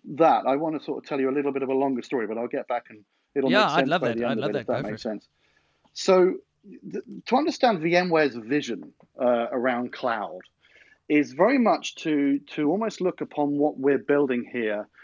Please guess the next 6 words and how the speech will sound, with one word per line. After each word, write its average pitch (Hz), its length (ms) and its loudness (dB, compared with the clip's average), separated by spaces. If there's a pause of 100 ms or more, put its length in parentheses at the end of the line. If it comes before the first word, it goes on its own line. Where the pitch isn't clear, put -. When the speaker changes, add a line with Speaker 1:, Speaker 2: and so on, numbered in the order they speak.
(420)
Speaker 1:
with, 131 440 4 (340)
um, 123 640 2 (100)
our 139 120 2
virtualization 143 720 -2
of, 113 100 -12 (160)
of, 127 180 -6